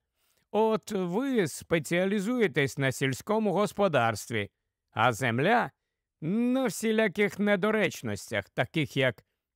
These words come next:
божевілля, краса, війна, сп'яніння, непорочність, жахи тощо. Люди їдуть за десятки світлових років, аби спробувати ці речі". "І кохання?" —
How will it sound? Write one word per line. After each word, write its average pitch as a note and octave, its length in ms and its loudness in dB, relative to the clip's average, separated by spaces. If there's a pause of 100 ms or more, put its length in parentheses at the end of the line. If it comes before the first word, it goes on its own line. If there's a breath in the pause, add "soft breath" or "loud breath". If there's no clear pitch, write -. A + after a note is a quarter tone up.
божевілля, D#3 880 2
краса, C#3+ 720 -2
війна, D3+ 500 0
сп'яніння, E3 840 0
непорочність, D3 1200 0
жахи E3 640 -2
тощо. C#3+ 500 -2 (800)
Люди G3 380 2
їдуть G#3 400 0
за F3 220 2
десятки F#3 680 0
світлових D#3 640 0
років, F3 460 -2
аби C3 260 2
спробувати A#2+ 760 -2
ці C#3 220 -2
речі". C3+ 480 -2 (1000)
"І F#3 140 -2
кохання?" — G3+ 840 0